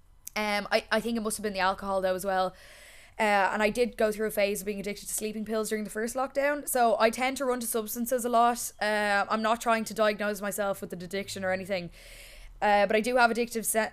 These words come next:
tendencies and sort of, like, self-destructive tendencies when it comes to, like, uh, cope-, coping mechanisms.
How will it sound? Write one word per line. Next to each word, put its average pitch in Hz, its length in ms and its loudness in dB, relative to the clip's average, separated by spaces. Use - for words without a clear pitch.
tendencies 214 560 -4
and 196 120 -8
sort 208 160 -4
of, 185 100 -8
like, 190 160 0
self-destructive 202 640 -4
tendencies 226 580 -4
when 214 120 -2
it 196 60 -2
comes 208 280 -4
to, - 80 -4
like, 185 280 0
uh, 185 160 2
cope-, 208 460 -4
coping 214 280 -2
mechanisms. 254 540 -4